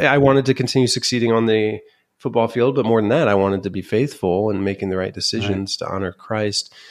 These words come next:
Speaker 1: And it was a painful experience, and it experienced some rejection. However, it very much served to prepare me for college, because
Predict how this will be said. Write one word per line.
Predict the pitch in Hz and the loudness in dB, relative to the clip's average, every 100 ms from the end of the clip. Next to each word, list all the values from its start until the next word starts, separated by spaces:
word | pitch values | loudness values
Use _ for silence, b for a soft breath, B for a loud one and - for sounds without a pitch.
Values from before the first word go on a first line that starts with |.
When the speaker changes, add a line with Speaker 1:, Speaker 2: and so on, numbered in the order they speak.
| B B - | B B 2
Speaker 1:
And | 147 143 131 113 b b b _ _ _ - | 4 6 4 0 b b b _ _ _ 2
it | |
was | 156 131 | 4 2
a | |
painful | - 156 220 226 151 | 0 2 4 4 2
experience, | - - 120 110 107 107 110 - | 2 0 0 2 2 2 0 -4
and | - 120 113 | -4 -2 -2
it | - | -4
experienced | 120 - 131 120 - | -8 -4 -2 -2 -2
some | 107 | -4
rejection. | 98 92 113 123 - 120 104 | -4 -4 -4 -4 -4 -4 -4
However, | 110 110 - 139 131 120 | -2 -2 0 0 2 0
it | 131 113 | -2 -6
very | 123 117 123 131 139 139 139 135 b b b | -10 -4 0 2 2 0 -2 -4 b b b
much | 113 110 107 - | -4 -2 -2 0
served | - 113 107 101 95 - | 0 2 2 0 -2 -10
to | - 98 | -10 -10
prepare | - - - - 123 123 | -10 -14 -12 0 2 4
me | 123 107 101 | 4 0 -2
for | - 101 85 | -2 -2 -2
college, | - 101 92 - - | -4 -2 -2 -6 -12
because | 113 110 110 98 | -12 -6 -4 -4